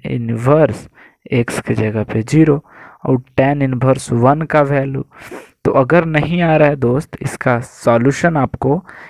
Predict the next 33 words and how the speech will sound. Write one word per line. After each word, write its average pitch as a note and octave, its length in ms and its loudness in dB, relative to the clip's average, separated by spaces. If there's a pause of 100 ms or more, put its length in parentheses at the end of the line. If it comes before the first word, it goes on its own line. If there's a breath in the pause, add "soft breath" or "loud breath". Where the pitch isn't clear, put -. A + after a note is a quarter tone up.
(140 loud breath)
inverse C3+ 500 2
वाला A2 300 0
का, - 160 -4
तो - 240 -10
आप C#3 280 -2 (520 loud breath)
inverse C#3 560 2
trigonometric C#3 680 0
में A#2 160 -2
जाकर A2 360 0
ज़रूर A#2 420 4 (680)
questions C3 480 0
को B2 240 0 (460)
practice B2 380 0
कीजिए। B2 340 -2 (420 loud breath)
तो B2 100 0
tan D3+ 520 0
inverse C3+ 480 0
one G#2+ 140 -2
यानी G#2+ 200 -10
कि A#2 120 -8
tan D#3 480 2
में C#3 260 -4 (220)
कितना D#3+ 440 2
degree D3 340 2
पर C#3 220 2
वन A#2 240 0
होता G#2+ 220 -6
है, G#2 80 -4
तो - 140 -6
pi C3 260 0
by C#3 120 4
four E3 280 2
पर, D3 240 -4